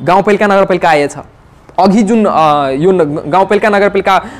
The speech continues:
बन्नुभन्दा पहिला चाहिँ, अ, नागरिकता बनाएको छ भने त्यसको त गाविस हुन्छ लेखेको, यो त नगरपालिका गाउँपालिका लेखेको त हुँदैन।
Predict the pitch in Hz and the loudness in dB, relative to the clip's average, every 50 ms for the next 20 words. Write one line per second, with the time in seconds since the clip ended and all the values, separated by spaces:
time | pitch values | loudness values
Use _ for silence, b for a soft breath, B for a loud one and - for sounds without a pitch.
0 | B - 131 156 175 202 208 226 196 185 180 180 170 - 190 180 180 190 180 - | B -6 -2 0 2 2 4 4 2 2 2 2 0 0 2 2 2 2 2 2
1 | 165 160 165 160 147 - 180 190 170 - 135 135 135 135 151 165 180 185 175 180 | 0 -2 -2 -4 -8 -12 -16 -20 -10 -4 -2 -2 0 0 2 0 0 0 0 0
2 | 165 175 170 165 160 160 160 147 - 135 135 143 147 147 147 139 - 170 160 160 | 0 0 2 2 2 0 0 -2 -2 -4 -6 -6 -6 -6 -8 -8 -8 -4 -4 -2
3 | 135 120 147 147 175 214 208 240 233 214 214 208 214 196 185 170 156 - 147 - | 0 0 0 2 2 0 0 2 2 2 2 2 0 0 0 0 -2 -2 -4 -6
4 | 147 - - - - - - - - - - - - - - - - - 151 160 | -8 -12 -12 -18 -20 -20 -20 -20 -20 -20 -20 -20 -20 -20 -20 -20 -6 -4 -2 0
5 | 185 185 185 175 185 180 170 185 175 190 190 180 180 180 170 185 170 170 175 160 | 2 2 2 2 2 2 2 0 2 2 0 2 0 0 0 0 0 2 2 0
6 | 160 156 156 143 156 147 147 160 208 220 240 214 | 0 0 -2 -2 0 0 0 2 2 2 2 2